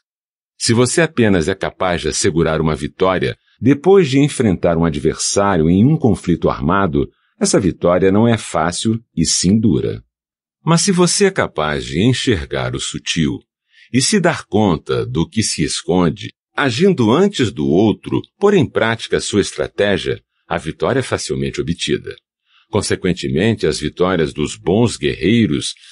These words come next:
se destacam por sua inteligência e bravura, e não pela sorte. Essas vitórias não são casualidades. Ao contrário, elas acontecem quando o exército consegue se situar previamente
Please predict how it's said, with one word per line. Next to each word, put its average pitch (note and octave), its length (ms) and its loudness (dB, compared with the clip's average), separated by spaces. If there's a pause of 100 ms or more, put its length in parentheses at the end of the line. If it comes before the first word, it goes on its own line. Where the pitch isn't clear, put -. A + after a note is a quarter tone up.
(160)
se - 160 -6
destacam C3 600 0
por F#2 200 -2
sua F2 180 -2
inteligência F2+ 760 -2
e F2+ 40 -2
bravura, D#2+ 640 0 (340)
e A2+ 100 0
não D#2+ 180 2
pela F#2+ 180 2
sorte. B1 600 -6 (480)
Essas E2+ 340 -2
vitórias F#2 560 0 (260)
não E3 280 4
são A#2+ 320 2
casualidades. E2+ 1120 -2 (460)
Ao F2 240 0
contrário, F#2 840 0 (260)
elas D#3+ 220 0
acontecem F2 760 0
quando A#2 340 2
o E2+ 60 4
exército D2+ 720 -2
consegue A#2+ 540 0
se A#2 180 -2
situar F#2+ 600 0
previamente B2 880 2